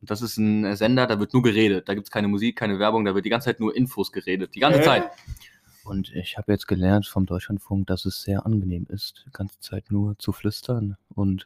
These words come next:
Speaker 1: äh, ich bin jetzt auch top informiert über die U-S-Kapitol-Amerika-Lage.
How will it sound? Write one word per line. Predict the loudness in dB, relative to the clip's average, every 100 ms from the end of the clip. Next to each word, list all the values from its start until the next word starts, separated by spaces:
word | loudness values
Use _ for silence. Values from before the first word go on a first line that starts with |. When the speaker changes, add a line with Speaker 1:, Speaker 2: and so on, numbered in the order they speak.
| -6
Speaker 1:
äh, | -6 -6 -12 _ -20 -20
ich | -2
bin | 0
jetzt | 2
auch | 0 -2 -2
top | -2 -2
informiert | -4 0 0 2 2 0
über | -2 -2 2
die | 2 2
U-S-Kapitol-Amerika-Lage. | 2 2 0 0 4 4 8 8 8 8 6 6 4 4 6 4 4 0